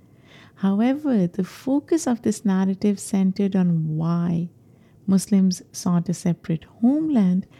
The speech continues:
a place where they could practice their faith freely, without fear of persecution from the Hindu majority.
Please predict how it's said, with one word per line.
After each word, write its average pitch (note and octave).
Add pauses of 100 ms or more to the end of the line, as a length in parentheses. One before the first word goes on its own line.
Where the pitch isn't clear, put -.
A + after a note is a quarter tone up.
(400)
a -
place C#4+
where A3+
they G#3+
could G#3+
practice A3
their F#3+
faith F#3+ (220)
freely, F#3 (640)
without G#3+
fear G#3
of F#3
persecution G#3
from F3
the E3+
Hindu F3
majority. D#3+